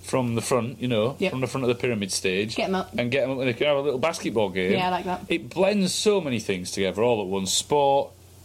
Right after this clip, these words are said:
Speaker 1: music.
Speaker 2: Yeah.
Speaker 1: <laughs> Maybe you could sing. Um, and, uh, it'd be brilliant.
Speaker 2: Yeah.
Speaker 1: And also,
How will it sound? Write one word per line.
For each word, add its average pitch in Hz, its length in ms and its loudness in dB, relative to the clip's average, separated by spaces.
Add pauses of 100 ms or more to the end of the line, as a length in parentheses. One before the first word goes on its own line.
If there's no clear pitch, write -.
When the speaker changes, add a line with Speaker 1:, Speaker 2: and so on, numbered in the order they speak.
(420)
Speaker 1:
music. 120 640 0
Speaker 2:
Yeah. 196 160 -4 (380)
Speaker 1:
<laughs> 123 120 -4
Maybe 110 340 -2
you 101 60 -4
could 107 160 -6
sing. 107 260 -4 (520)
Um, 120 480 4 (120)
and, 135 280 -2 (100)
uh, 139 200 0
it'd 135 160 -4
be 143 60 -8
brilliant. 160 340 0 (160)
Speaker 2:
Yeah. 262 140 0
Speaker 1:
And 185 80 4
also, 117 600 0